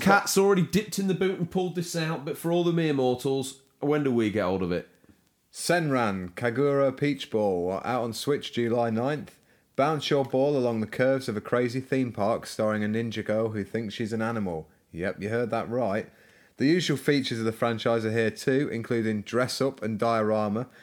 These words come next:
Speaker 2: customise your favourite characters and enjoy some high quality pinball with them, featuring accessories galore set with thirty bonus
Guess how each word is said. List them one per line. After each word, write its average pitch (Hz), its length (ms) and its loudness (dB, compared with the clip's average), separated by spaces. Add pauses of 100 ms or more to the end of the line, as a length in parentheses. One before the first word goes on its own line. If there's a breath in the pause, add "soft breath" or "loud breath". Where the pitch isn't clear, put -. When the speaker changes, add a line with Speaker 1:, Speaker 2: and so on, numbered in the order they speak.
(260 loud breath)
Speaker 2:
customise 127 600 0
your 120 120 0
favourite 117 360 0
characters 127 480 -2
and 110 100 -2
enjoy 107 340 -2
some 104 200 -6
high 123 240 -2
quality 117 320 -2
pinball 107 460 -2
with 92 120 -2
them, 110 200 -6 (280 soft breath)
featuring 110 540 -4 (100)
accessories 117 580 -4
galore 104 360 -2
set - 300 -6 (440 soft breath)
with - 160 -10
thirty 117 220 0
bonus 110 480 -4